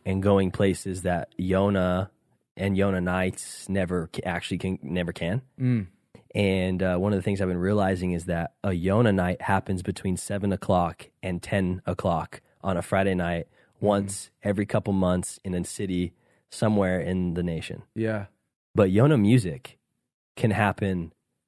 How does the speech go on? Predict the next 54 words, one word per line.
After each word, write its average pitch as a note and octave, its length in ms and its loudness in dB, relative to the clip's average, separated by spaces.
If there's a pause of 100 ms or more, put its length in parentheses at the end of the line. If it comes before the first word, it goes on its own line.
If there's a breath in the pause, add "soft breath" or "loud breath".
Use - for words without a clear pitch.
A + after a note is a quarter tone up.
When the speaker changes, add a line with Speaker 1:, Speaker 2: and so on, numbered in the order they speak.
(220)
Speaker 1:
every A#2+ 280 4
single A#2 280 -2
day, G2+ 220 4
all G2+ 240 4
day A2 160 4
long. G2 320 2
People G#2+ 220 -2
can G#2+ 120 -2
be G2+ 100 0
playing G#2 440 0
it. G2+ 140 0
It G#2 120 0
can A2 160 0
be A2 100 4
this G2+ 240 0
Speaker 2:
Yeah, A#2+ 140 0
yeah, A#2+ 140 0
yeah. A#2+ 180 0
Speaker 1:
resounding A#2+ 760 4
sound A2 460 0
of G2+ 80 -2
what A2 160 0 (180)
is A#2+ 180 2
co-, - 180 -4
what A2 180 0
God A2+ 180 4
is G#2+ 80 -2
doing A2 320 2
out A2 240 4
of G#2+ 120 0
Yona, G2+ 460 2
and G2+ 220 0
can A#2 100 2
be A2+ 140 2
reaching A2+ 400 2
people G2 500 0 (400 loud breath)
in A#2+ 140 4
such B2+ 300 -2
a C3+ 40 6
larger A2 400 6
scale A2 560 0
than G2+ 260 0
what G#2 160 2
Speaker 2:
Yeah. G2+ 60 -2
Speaker 1:
we're G#2 100 2
doing. G#2+ 260 2
I, A2+ 220 2 (540 loud breath)
like, A2+ 300 2
uh, A2 220 2 (120)
Spotify B2 400 4
Wrapped A#2 240 6
just - 120 -4
came G2 180 -2
out, F#2 220 -2